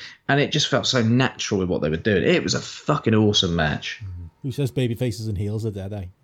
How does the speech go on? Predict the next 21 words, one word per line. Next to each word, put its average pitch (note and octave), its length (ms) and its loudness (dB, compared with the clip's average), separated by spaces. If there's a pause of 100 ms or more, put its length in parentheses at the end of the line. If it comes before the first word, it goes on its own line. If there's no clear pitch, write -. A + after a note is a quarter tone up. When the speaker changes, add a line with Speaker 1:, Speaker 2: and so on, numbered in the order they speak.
Speaker 2:
Uh, F#2 200 -10
that G#2+ 180 -10
was A2+ 120 -10
the G2+ 100 -12
perfect G2+ 420 -8
example G2+ 480 -10
of G#2 140 -12 (420)
drama C#3 380 4
you C3 100 4
can B2 160 0
do A#2+ 220 2
with B2 100 2
a A2+ 60 2
pure A2 280 -2
good G2+ 200 -6
guy A2 180 -6
and G#2+ 80 -6
a G2+ 40 -12
pure F#2+ 260 -10
bad F#2+ 260 -14
guy. G#2+ 220 -10